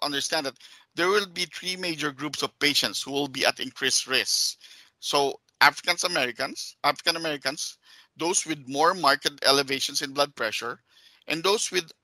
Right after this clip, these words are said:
underlying chronic kidney disease. Uh, an example are, are those patients with diabetic kidney disease. Clinically, they usually have a long history of hypertension,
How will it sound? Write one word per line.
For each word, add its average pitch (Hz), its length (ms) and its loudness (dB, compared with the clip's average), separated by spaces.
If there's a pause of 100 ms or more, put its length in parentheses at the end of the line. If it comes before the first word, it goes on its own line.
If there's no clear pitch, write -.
(140)
underlying 170 480 4
chronic 147 320 -2
kidney 131 220 -6
disease. 123 600 -2 (360)
Uh, 156 360 6
an 143 80 -2
example 185 400 2
are, 123 260 -2
are 131 100 -2
those 139 180 -4
patients 131 400 -6
with 127 100 -12
diabetic 123 540 2
kidney 147 220 -4
disease. - 560 -6 (580)
Clinically, 170 720 2
they 143 60 -2
usually 170 720 -6 (320)
have 160 320 4
a 143 180 2 (120)
long 147 240 2
history 151 420 -2
of 135 80 -4
hypertension, 117 880 -4